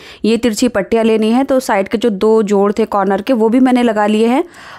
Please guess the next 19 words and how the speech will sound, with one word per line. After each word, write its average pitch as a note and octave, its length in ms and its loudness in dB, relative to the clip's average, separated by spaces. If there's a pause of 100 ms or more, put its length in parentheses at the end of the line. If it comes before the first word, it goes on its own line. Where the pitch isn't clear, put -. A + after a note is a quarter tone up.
(160)
अब A3+ 140 2
इन C4 160 4
दोनों A#3 300 2
में C#4 140 2
से C#4+ 120 0
एक A3+ 300 0
एक A#3 160 -2
ले G#3+ 240 2
लेना G#3 260 0
है B3+ 220 0
अलग-अलग, G3 420 0
ताकि C4+ 440 -2 (500)
ये A3 200 2
इक्वल A#3+ 460 0
रहे E3+ 320 0 (520)
इस F3+ 180 0
तरह F3 160 -2
से। F3+ 160 -2
तो F3+ 140 -4